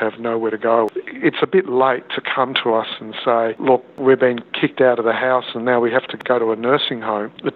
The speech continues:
time to really act is when something's happening at the time. That's the time to get legal advice.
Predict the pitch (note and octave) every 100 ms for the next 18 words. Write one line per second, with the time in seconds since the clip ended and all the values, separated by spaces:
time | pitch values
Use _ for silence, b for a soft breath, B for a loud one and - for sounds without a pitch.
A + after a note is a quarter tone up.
0 | - C3+ C3 A#2 - A2+ A2+ A2+ A#2+ B2+
1 | - A2 A#2+ A2 - B2 A2+ A2 G#2+ G#2
2 | - - - C3+ - A#2 - - C3+ C3
3 | A2+ A2+ C#3 - - - A2+ A2 A#2 A2+
4 | A2 - A#2+ B2+ C3 A2+ G#2 -